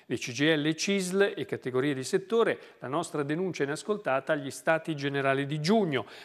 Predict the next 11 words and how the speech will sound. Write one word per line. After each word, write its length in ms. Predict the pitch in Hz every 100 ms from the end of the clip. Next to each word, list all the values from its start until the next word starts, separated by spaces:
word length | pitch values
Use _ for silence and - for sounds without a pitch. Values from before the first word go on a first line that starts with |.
| -
Attivando 500 | - - 127 151 151
la 80 | 135
medicina 540 | 131 135 135 175 151 135
d'urgenza 640 | 180 160 165 185 190 208
si 160 | 185 156
sarebbe 500 | - 131 131 123 117
sgravato 760 | 127 147 175 160 120 123 -
anche 400 | 139 127 131 -
il 260 | 190 185 160
pronto 640 | - 120 104 110 - 143
soccorso." 800 | - - 180 - 131 98 - 160